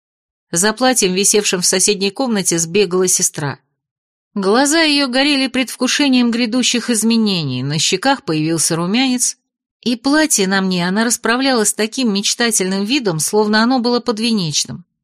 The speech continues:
«Худовато ты», недовольно сказала бабушка после того, как я перед ней немного повертелась.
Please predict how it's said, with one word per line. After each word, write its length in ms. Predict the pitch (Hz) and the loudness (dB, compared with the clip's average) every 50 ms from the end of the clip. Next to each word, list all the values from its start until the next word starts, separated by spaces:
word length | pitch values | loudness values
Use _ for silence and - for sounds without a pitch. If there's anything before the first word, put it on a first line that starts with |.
| _ _ _ _ _ _ _ _ _ _ _ _ _ _ - | _ _ _ _ _ _ _ _ _ _ _ _ _ _ -8
«Худовато 960 | - 262 254 247 220 226 240 240 233 226 240 247 247 165 151 - _ - 165 | -2 -2 -2 0 2 2 2 2 0 0 0 0 0 0 -2 -4 _ -6 -6
ты», 380 | 165 - _ 175 170 165 170 170 - _ _ _ _ _ _ _ _ | -6 -6 _ -6 -6 -6 -6 -8 -12 _ _ _ _ _ _ _ _
недовольно 680 | 190 196 202 202 202 185 196 196 190 196 185 165 165 170 | -4 -2 0 0 2 2 2 2 4 2 2 2 0 -2
сказала 460 | - - - 175 175 185 170 175 180 | -2 0 0 0 0 2 0 0 0
бабушка 440 | 190 269 302 269 240 208 - - - | 0 -2 -2 -2 -2 -6 -4 -6 -4
после 320 | - 190 190 - 208 196 | -4 -2 0 2 0 0
того, 280 | 190 214 226 240 285 269 | 2 0 -2 -2 -2 -2
как 200 | - 202 - - | -4 -4 -2 -2
я 120 | 196 202 | -2 0
перед 280 | 202 - 185 185 185 175 | 0 0 0 0 0 0
ней 140 | 202 214 | -2 -2
немного 420 | 208 185 180 175 180 196 180 175 175 | -2 -2 -2 -4 -4 -4 -4 -4 -6
повертелась. 840 | 180 - 175 175 175 170 165 - - 160 120 98 - - - - - | -6 -6 -4 -4 -4 -6 -4 -4 -4 -4 -4 -6 -4 -4 -4 -4 -6